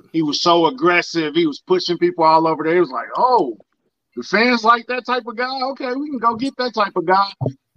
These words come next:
And now we got Trey Smith. So I'm gonna give him K O right now. He got a ways to go to get to Will Shields. We ain't gonna do that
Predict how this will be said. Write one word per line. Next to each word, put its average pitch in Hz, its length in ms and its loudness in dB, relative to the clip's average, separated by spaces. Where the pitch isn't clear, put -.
And 175 80 0
now 190 160 6
we 190 100 4
got 180 200 2
Trey 185 220 4
Smith. 180 380 0
So 175 120 2
I'm 254 160 6
gonna 220 140 -4
give 220 200 -8
him 190 180 -8
K 214 300 -4
O 226 200 4
right 214 260 -2
now. 233 360 -10
He 208 100 -6
got 220 180 4
a 208 40 2
ways 202 280 4
to 165 60 -6
go 190 180 2
to 160 80 0
get 156 160 -4
to 151 80 -8
Will 156 240 0
Shields. 135 340 -2
We 165 120 0
ain't 180 100 2
gonna 170 100 2
do 160 140 4
that 127 200 -6